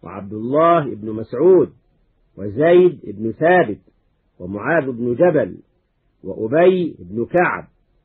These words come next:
وعبد الله بن عمر، وعبد الله بن عباس، وأنس بن مالك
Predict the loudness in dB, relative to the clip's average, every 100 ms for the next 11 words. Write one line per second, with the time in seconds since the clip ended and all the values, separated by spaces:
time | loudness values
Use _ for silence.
0 | _ _ -20 -20 -16 -12 -6 0 2 2
1 | 0 -8 -8 -4 2 2 0 -4 _ _
2 | _ _ _ _ _ -20 -16 -12 -6 2
3 | 4 4 2 -4 -8 -8 -6 2 4 4
4 | 0 _ _ _ _ _ _ _ _ -12
5 | -2 0 0 -2 -6 -2 0 4 2 2
6 | -6